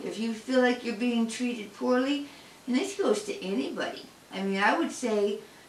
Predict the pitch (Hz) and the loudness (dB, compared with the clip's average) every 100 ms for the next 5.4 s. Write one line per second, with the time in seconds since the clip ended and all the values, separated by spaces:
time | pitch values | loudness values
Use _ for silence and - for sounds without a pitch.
0 | - 214 196 196 214 220 220 220 - - | -8 -4 -2 0 0 2 0 0 -6 -16
1 | - - - 214 - 285 - 220 202 208 | -20 -18 -8 -6 -6 -14 -8 -4 -2 0
2 | 240 247 233 214 208 185 202 233 294 226 | 2 4 4 4 4 2 0 0 -4 -4
3 | 214 180 - 180 175 160 - - - - | -4 -6 -8 -8 -8 -12 -18 -20 -20 -20
4 | - - - - 180 180 175 170 - 170 | -20 -20 -16 -14 -8 -4 -4 -6 -6 -4
5 | 151 - - - | -4 -6 -12 -16